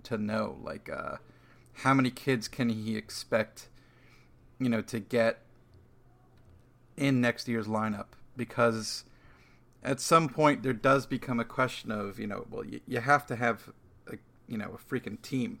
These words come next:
You know, you have to have a guy who you can play in the top six, you know, uh, playing wing. And if, you know, if, if we're talking about trading Spooner and Zuccarello and, you know, kind of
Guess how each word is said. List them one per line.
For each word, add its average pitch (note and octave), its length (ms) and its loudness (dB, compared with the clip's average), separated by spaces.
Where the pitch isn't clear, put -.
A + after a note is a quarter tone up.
You A2 80 -12
know, E2 80 -14
you A2+ 120 -8
have B2 180 2
to B2 100 0
have A#2 200 4
a A2+ 40 -10
guy A2+ 260 4
who A2 80 -4
you A2+ 100 -2
can G#2 240 -8
play A#2 380 0
in B2 80 0
the A2+ 80 2
top A2 320 2
six, - 440 -6
you B2 80 -2
know, G2 300 -6
uh, - 140 -12
playing A2+ 360 0
wing. A2+ 300 0
And G2+ 100 -8
if, - 180 -12
you A#2 80 -6
know, G2+ 240 -4
if, - 160 -18
if - 160 -6
we're B2+ 60 0
talking C#3 360 8
about A#2 260 2
trading A2 300 0
Spooner D3 440 2
and A2+ 160 0
Zuccarello B2 680 6
and, G2+ 160 -4
you A#2+ 60 -2
know, A2+ 120 2
kind C3+ 280 4
of A2+ 160 2